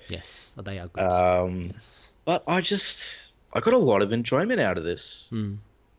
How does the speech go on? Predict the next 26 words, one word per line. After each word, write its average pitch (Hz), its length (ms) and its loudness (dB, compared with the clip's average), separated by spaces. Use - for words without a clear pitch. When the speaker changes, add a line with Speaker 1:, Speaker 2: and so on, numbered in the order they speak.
Speaker 1:
Is - 140 -4
it 113 60 6
Speaker 2:
And 120 160 4
Speaker 1:
pleasantly 147 380 2
surprising? 160 880 -4
Is 127 120 -4
that 120 180 -2
what 120 160 -2
Speaker 2:
Yeah, 294 220 4
Speaker 1:
kind 196 60 8
of, - 80 -2
yeah. 143 120 2
Speaker 2:
it 98 120 -2
was. 120 500 2
As 190 100 -4
I - 20 -8
said, 175 140 0
it's 143 100 -10
the 151 60 -10
best 240 260 -4
Superman 143 380 0
thing 113 160 -2
I've 104 140 0
read 104 100 0
all 95 140 -2
year. 92 440 -2